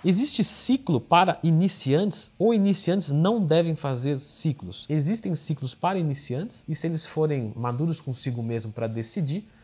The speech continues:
existe sim opções. Qual o ciclo com menor colateral e que traga menor risco à saúde no futuro? Dose dependente. Quanto mais fraco o ciclo, menos resultados e menos danos à saúde.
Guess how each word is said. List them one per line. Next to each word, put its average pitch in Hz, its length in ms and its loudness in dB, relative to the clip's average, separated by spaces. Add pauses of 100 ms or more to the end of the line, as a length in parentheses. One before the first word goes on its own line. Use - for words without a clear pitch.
(140)
existe 139 420 -2
sim 120 240 -6
opções. 135 720 -8 (720)
Qual 277 180 4
o - 20 0
ciclo 220 400 2
com 190 100 -4
menor 190 440 0
colateral 170 840 2
e 156 80 -2
que 151 140 -6
traga 170 320 2
menor 170 680 0
risco 165 600 -2 (100)
à 139 100 0
saúde 151 720 0
no 151 120 2
futuro? 120 500 -2 (100)
Dose 156 400 2
dependente. 165 760 -4
Quanto 139 240 -4
mais 196 300 -4
fraco 135 340 -6
o 170 60 -4
ciclo, 202 420 -8 (240)
menos 156 460 0
resultados 165 720 -4 (240)
e 175 40 -2
menos 160 360 0
danos 127 420 -4 (180)
à 123 120 -8
saúde. 101 580 -4